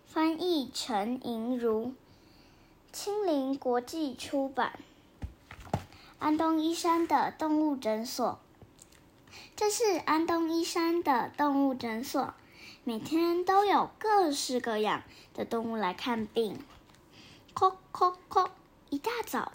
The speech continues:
就传来敲打窗户的声音。“嗯，是谁呢？”“医生，可以帮我看病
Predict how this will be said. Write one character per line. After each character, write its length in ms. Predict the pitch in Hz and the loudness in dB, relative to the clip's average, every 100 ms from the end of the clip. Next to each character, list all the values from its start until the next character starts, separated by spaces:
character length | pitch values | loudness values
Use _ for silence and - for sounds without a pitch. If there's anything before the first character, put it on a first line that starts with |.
| - | -8
就 140 | 226 | -8
传 260 | - 233 202 | -6 -6 -4
来 240 | 208 214 - - - | -4 -6 -10 -20 -10
敲 200 | - - 370 440 | -6 -4 -2 -2
打 200 | 415 - | -2 -4
窗 280 | - - 254 | -6 -4 0
户 140 | 294 | 0
的 100 | 254 | 0
声 220 | 240 - 294 | -2 -2 0
音。 260 | 294 311 - - - - - | 2 0 -4 -16 -20 -20 0
“嗯， 500 | 302 285 247 220 175 | 6 6 6 2 -4
是 280 | - - 247 | -4 -2 0
谁 420 | - 165 180 233 | -2 -2 -2 0
呢 360 | 277 320 311 - - - - - - - - - - - | 0 2 0 -4 -14 -20 -20 -20 -20 -20 -20 -20 -20 -12
？”“医 100 | 254 | -2
生， 380 | 277 - 277 269 | -2 4 4 4
可 240 | 262 - 254 | -2 -2 0
以 80 | |
帮 300 | 233 262 269 | 0 2 2
我 100 | 240 - | 0 -4
看 360 | - 302 269 | -2 0 0
病 440 | - - 349 339 | -2 -6 -4 -2